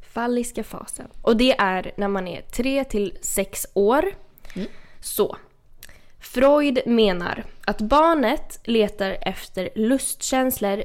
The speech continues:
Speaker 1: utanför det egna jaget, vilket oftast är det motsatta könet. Man försöker vinna deras tid och uppmärksamhet och skjuta ut motståndaren, det vill säga mamman i vårat fall.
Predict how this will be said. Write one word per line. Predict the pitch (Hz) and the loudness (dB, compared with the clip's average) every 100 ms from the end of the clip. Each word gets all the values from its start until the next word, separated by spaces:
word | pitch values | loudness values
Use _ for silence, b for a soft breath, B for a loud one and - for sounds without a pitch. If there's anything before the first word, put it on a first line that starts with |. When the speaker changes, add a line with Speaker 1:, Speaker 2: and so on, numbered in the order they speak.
| - | 0
Speaker 1:
utanför | 202 202 196 196 190 190 | 0 0 -10 -10 -6 -4
det | 208 - | -2 -2
egna | 190 190 190 | -2 -2 -2
jaget, | 208 247 208 196 - - - b b b | 2 4 4 0 -8 -10 -14 b b b
vilket | 214 220 208 208 | 2 2 0 -2
oftast | 233 - - 202 - | -6 -4 -2 -2 -2
är | 185 | -4
det | 196 | -2
motsatta | 226 214 - 185 - | 0 0 -2 -8 -6
könet. | 214 311 240 - - - - - b b b b b b | 2 4 4 0 -10 -14 -18 -14 b b b b b b
Man | 240 | 2
försöker | 240 233 214 | 2 -2 -2
vinna | 220 214 | 0 0
deras | 202 190 185 - | 2 0 -2 -4
tid | - 262 277 | 0 2 4
och | 254 254 | 2 0
uppmärksamhet | 240 208 196 202 196 214 - | -2 -2 -4 -4 -4 -4 -4
och | - - | -10 -2
skjuta | 247 233 | 0 2
ut | - 202 - | 4 2 4
motståndaren, | 226 208 - 220 220 220 220 226 - | 2 0 -2 -2 0 2 2 2 -2
det | 208 208 | 2 2
vill | 208 | 2
säga | 185 175 - | -2 -4 -6
mamman | - 226 208 190 190 - | -4 0 0 0 -2 -2
i | 208 | 0
vårat | 196 190 202 | 0 0 -2
fall. | 196 - | -6 -8